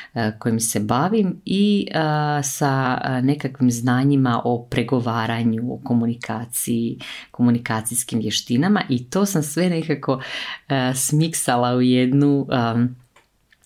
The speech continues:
u jednu tehniku, e, koju sam zaista isprobala, vježbala sam to, e, sa stvarno tvrdokornim, a, <laughs> tvrdokornom suprotnom stranom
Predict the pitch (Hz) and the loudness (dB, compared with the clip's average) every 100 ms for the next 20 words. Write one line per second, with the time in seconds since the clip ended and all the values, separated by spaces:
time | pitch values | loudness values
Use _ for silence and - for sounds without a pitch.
0 | - 135 131 131 143 135 - 110 - 180 | -2 2 2 4 2 0 -2 -2 -2 -4
1 | - 247 254 - 143 139 - 147 143 135 | -2 -2 -2 -2 -2 0 0 0 0 0
2 | 127 127 143 131 131 117 - - 127 117 | 2 2 2 2 0 -4 -4 -4 0 0
3 | 120 160 190 180 123 117 113 127 143 165 | 0 0 0 -2 0 0 0 -2 -2 -2
4 | 170 190 190 202 196 196 - - - - | -4 -4 -2 -2 -2 -4 -12 -16 -16 -10
5 | 151 135 131 131 - 135 - - 143 131 | -2 -2 0 -4 -4 -6 -6 -2 0 4
6 | 127 127 - 135 123 120 - 123 120 123 | 2 0 -2 0 2 0 -2 -4 2 2
7 | 117 120 127 127 127 156 160 139 - - | 2 2 0 -2 0 2 0 -2 -10 -18
8 | _ - 247 - - - - - 196 175 | _ -6 -6 -4 -6 -8 -12 -4 0 2
9 | 156 156 143 139 143 143 156 139 147 139 | 0 2 2 4 2 0 -2 0 0 0
10 | 135 131 - 135 123 131 160 233 220 | 0 0 -2 -2 0 0 2 2 2